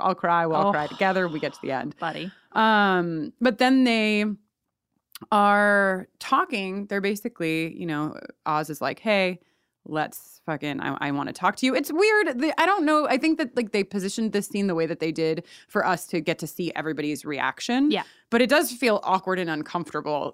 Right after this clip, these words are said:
Speaker 2: Oh,
Speaker 1: that
Speaker 2: for sure.
Speaker 1: Oz is, like, walking into a room full of people and is like, "Willow, can we talk?"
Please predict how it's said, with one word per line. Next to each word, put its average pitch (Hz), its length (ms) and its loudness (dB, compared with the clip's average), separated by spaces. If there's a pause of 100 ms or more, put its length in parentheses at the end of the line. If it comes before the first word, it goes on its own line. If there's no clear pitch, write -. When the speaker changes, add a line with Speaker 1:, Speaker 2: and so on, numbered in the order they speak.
Speaker 2:
Oh, - 60 4
Speaker 1:
that 165 180 2
Speaker 2:
for 170 100 -6
sure. - 380 -4
Speaker 1:
Oz 208 260 4
is, 220 100 0
like, 214 200 0
walking 196 500 2
into 190 320 0
a 180 60 2
room 175 280 -4
full 175 240 0
of 165 160 -4
people 160 460 -2
and 165 140 -2
is 160 100 -4
like, 170 200 0
"Willow, 196 420 4
can 175 200 -2
we 160 120 0
talk?" 170 540 2